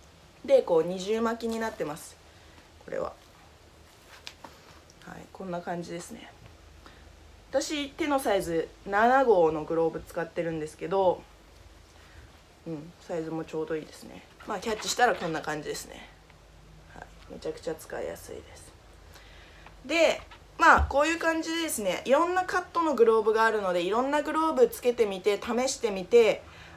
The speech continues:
あの、自分のサイズに合ったグローブと自分の好みに合ったグローブっていうのをぜひね、選んでほしいと思います。はい。で、まあ、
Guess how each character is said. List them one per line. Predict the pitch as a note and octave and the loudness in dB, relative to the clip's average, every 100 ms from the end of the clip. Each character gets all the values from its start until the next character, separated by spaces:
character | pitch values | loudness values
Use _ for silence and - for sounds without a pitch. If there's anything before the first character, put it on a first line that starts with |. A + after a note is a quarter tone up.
| - | -4
あ | F3 | -2
の、 | E3+ D#3+ D#3+ | 0 -2 -4
自 | - F#3 | -6 -2
分 | G3+ G3 | -2 0
の | F#3+ | -4
サ | G#3+ C4 | 2 4
イ | C4 | 4
ズ | C4+ | 4
に | C4+ | 2
合 | C4 | 2
っ | |
た | A#3 | 0
グ | G3+ | 0
ロ | F#3+ | 2
ー | F3+ | 0
ブ | |
と | F3+ | 0
自 | F#3+ F3+ | -4 -2
分 | G3 | -4
の | G3 | -4
好 | F#3+ D4+ D4 | -2 0 2
み | B3 | 0
に | F#3 | 0
合 | F3 | -2
っ | |
た | E3+ E3 | -2 -2
グ | E3+ | 2
ロ | E3+ | 2
ー | |
ブ | E3+ | 0
っ | |
て | F#3 A3+ | -4 -2
い | |
う | |
の | C4 A#3+ | 4 4
を | D3 - | 2 2
ぜ | A#3 | 2
ひ | A#3 | 2
ね、 | F3 E3 - - - | -4 -8 -12 -20 -8
選 | F#3+ F#3+ F#3 | 0 2 2
ん | |
で | F#3 | 0
ほ | F#3 | -2
し | F3+ F3+ | -6 -4
い | |
と | E3+ | -2
思 | D#3 D3+ | -2 -4
い | |
ま | D#3 D#3 | -6 -8
す。 | - - - - - - - - - - - - - - - | -10 -20 -20 -20 -20 -20 -20 -20 -20 -20 -20 -20 -20 -20 -10
は | E3 | -10
い。 | D3 - - - - | -10 -14 -20 -20 -4
で、 | D#4 | 0
ま | C4+ F#3+ | 4 6
あ、 | D3+ | 4